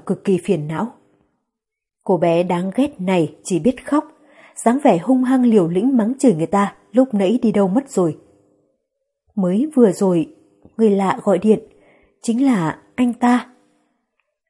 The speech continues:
Lương Chân Chân cảm thấy mình đúng là xui xẻo đến tận cùng, nước mắt tràn ngập trong hốc mắt, dường như muốn chảy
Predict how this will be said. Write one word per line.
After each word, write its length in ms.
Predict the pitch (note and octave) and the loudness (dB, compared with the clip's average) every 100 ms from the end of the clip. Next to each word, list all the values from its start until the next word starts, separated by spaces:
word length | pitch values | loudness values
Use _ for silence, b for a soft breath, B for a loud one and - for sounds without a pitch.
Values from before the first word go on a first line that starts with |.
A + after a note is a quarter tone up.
| _ | _
Lương 180 | A#3 G3+ | 0 2
Chân 200 | A#3 G3 | -2 0
Chân 200 | G#3+ F#3 | -2 -2
cảm 160 | G3+ D#3 | -4 -4
thấy 280 | F3 F3 B3 | -6 -4 0
mình 260 | C#4+ F3 | 0 0
đúng 160 | E3 A3 | 0 0
là 60 | C#4 | 0
xui 240 | - A#3 - | 0 -2 0
xẻo 200 | A3+ E3+ | -2 -2
đến 220 | D#3 F3+ | -4 -8
tận 140 | B3 F#3 - | -4 -4 0
cùng, 220 | F#3+ E3+ D3 b b b b | -2 -2 -8 b b b b
nước 220 | B3 C4+ | -2 0
mắt 140 | C4 D#4 - | 0 -2 -6
tràn 280 | G#3+ F3+ E3 | -4 -4 -4
ngập 120 | E3+ - | -6 -6
trong 180 | - G3 | -6 -2
hốc 220 | C4 C4+ | -2 0
mắt, 160 | B3+ D4 b b b | -4 -4 b b b
dường 220 | - A#3 A3 | 0 2 4
như 140 | C4 | 4
muốn 180 | B3 C#4 | 2 0
chảy 220 | C4 | 0